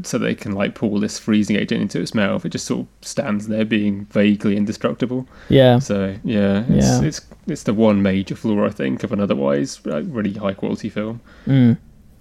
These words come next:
Speaker 2: So with this Godzilla,
Speaker 1: Mm.
Speaker 2: he's not the result of a bomb this time round. He's the result of, like,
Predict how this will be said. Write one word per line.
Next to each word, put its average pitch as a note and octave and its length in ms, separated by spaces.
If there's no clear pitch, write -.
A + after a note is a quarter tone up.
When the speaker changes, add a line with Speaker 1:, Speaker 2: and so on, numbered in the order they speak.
Speaker 2:
So C#3+ 460
with F3+ 340
this - 500
Godzilla, A#2+ 640
Speaker 1:
Mm. G2+ 360
Speaker 2:
he's D3+ 200
not B2+ 160
the C3 80
result A#2 380
of B2+ 100
a G#2+ 60
bomb G#2 460
this - 140
time - 280
round. - 320
He's C3+ 200
the B2 80
result G#2+ 360
of, - 180
like, - 180